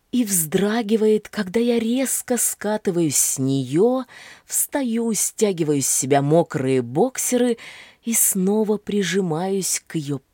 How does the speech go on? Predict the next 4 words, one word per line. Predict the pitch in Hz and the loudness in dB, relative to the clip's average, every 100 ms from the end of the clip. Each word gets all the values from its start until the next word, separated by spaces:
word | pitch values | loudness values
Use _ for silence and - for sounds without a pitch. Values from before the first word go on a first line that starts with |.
| - | -8
полностью | 254 254 240 226 - - - 190 | -4 -2 -2 -2 -6 -6 -2 -2
обнажённому | 175 143 151 131 143 143 127 120 120 | 0 0 -2 0 0 0 -2 -2 -4
телу | - - 202 226 220 208 | -4 -4 -2 -2 -2 -4
своим. | 196 - - 117 127 127 123 117 110 | -4 -4 -4 -2 -2 -2 -2 -4 -6